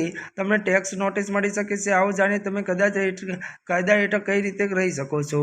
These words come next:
ત્યારે મિત્રો જણાવી દઈએ કે આઈ ટી વિભાગ આપના બેંક એકાઉન્ટમાં કેશ ડિપોઝિટ જાણકારી હોય છે. કેન્દ્રીય પ્રદેશ ટેક્સ બોર્ડ કોઈ પણ બેંક માટે કે, કે નાણાકીય વર્ષ દસ લાખ રૂપિયાની વધુ કેશ જમા કરવાની જાણકારી આપવી ફરજિયાત છે.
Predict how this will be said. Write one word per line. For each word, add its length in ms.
ત્યારે 280
મિત્રો 300
જણાવી 280
દઈએ 160
કે 120
આઈ 120
ટી 120
વિભાગ 300
આપના 280
બેંક 240
એકાઉન્ટમાં 460
કેશ 280
ડિપોઝિટ 400
જાણકારી 440
હોય 140
છે. 260
કેન્દ્રીય 280
પ્રદેશ 360
ટેક્સ 280
બોર્ડ 200
કોઈ 180
પણ 260
બેંક 260
માટે 300
કે, 160
કે 160
નાણાકીય 520
વર્ષ 280
દસ 220
લાખ 180
રૂપિયાની 360
વધુ 260
કેશ 300
જમા 220
કરવાની 280
જાણકારી 480
આપવી 280
ફરજિયાત 420
છે. 160